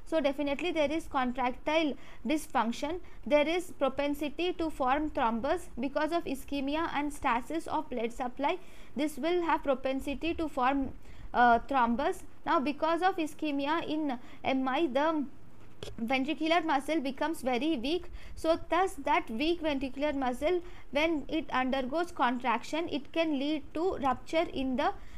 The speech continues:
free anterolateral wall of left ventricle.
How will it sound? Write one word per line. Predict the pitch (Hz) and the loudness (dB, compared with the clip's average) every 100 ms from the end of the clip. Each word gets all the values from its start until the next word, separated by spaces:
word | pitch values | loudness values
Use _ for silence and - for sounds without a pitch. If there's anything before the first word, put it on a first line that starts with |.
| - - | -8 0
free | 320 359 | 4 4
anterolateral | - 254 254 277 320 311 262 254 311 320 330 | 4 2 2 0 2 2 2 0 2 2 2
wall | 247 254 302 311 | 2 4 2 2
of | - 294 330 247 | 2 2 2 -2
left | 247 294 - - | 0 0 -2 -2
ventricle. | 269 240 240 220 220 320 | 0 0 -2 -4 0 0